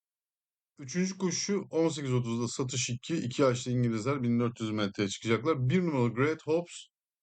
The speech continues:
Hışman çizikleri ne kadarmış? Dokuz yüz kırk bin. Banko. Yani bunu zor geçerler bu Fines yavrusu. Evet.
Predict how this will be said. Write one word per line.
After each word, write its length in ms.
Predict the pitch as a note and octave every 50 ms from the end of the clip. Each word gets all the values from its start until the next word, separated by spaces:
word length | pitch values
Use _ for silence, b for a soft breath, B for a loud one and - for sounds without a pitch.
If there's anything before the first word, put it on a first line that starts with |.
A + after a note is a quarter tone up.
| _ _ _ _ _ -
Hışman 360 | B2+ B2 B2+ C#3+ C#3+ D3 C#3+
çizikleri 540 | B2+ C3+ C3 C3 C#3 C3+ - A#2+ B2+ C3 B2
ne 80 | A#2
kadarmış? 380 | - A2+ G#2+ G#2 G2 F#2+ - -
Dokuz 380 | B2 A#2 G#2+ G2+ - - G#2+
yüz 80 | G2 G2
kırk 260 | - - - - _ -
bin. 140 | F2+ E2 - _ _ _ _ _ _ _ _ _
Banko. 500 | A#2+ C3 C3 A#2+ A2+ - G2+ E2 - - _ _ _ _ _ _ _ _ _ _ _ _ _ _ _ _ _ _ _ _ _ _ _ _ _ G2
Yani 200 | G2 G2+ G2+ G#2+
bunu 140 | A#2 A#2
zor 240 | G#2+ A2 B2+ B2 A2
geçerler 540 | G2+ G2 - - G2+ F#2+ F#2+ G2 G2 G2 G2
bu 220 | G2+ G2+ G2+ G2+ - _ _ _ _ _ _ _
Fines 500 | _ - - G#2+ G#2 G2+ G2 G2 - -
yavrusu. 640 | G#2+ G2+ G2 F#2 F#2 F#2 - - - A2+ A#2 A#2+ - - _ _ _ _ _ _ _ _ _ _ _ _ _ _ _ _ _ _ _ _ _ _ _ _ _ _ _ _ _ _ _ _ _ _ _ _ _ _ _ _ _ _ _ _ _ _ _ _ _ _ _ _ _ _ _ _ _ G#2+
Evet. 340 | G2+ G2+ F#2+ F#2 - -